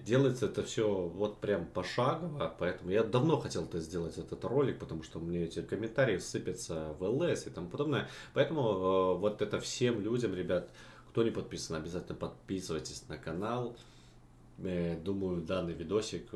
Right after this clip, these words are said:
чтобы принимать постоянное участие в Frostborn Open Beta тесте, как только вы видите на моем канале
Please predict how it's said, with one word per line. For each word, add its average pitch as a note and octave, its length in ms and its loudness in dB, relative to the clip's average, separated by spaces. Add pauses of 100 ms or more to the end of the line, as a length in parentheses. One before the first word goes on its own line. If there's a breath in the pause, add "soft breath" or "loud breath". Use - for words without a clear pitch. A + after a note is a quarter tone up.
чтобы F2 240 -4
принимать F2 640 0
постоянное F2+ 600 0
участие D#2 680 -4 (380 loud breath)
в F2+ 320 0 (440)
Frostborn E2+ 580 0 (100)
Open E2 340 -2
Beta D#2 260 -4
тесте, C3 640 2
как - 140 -18
только F#2 220 -4
вы F2 100 -2
видите E2+ 1040 0
на F2 100 -2
моем F2 220 -2
канале D#2+ 460 -2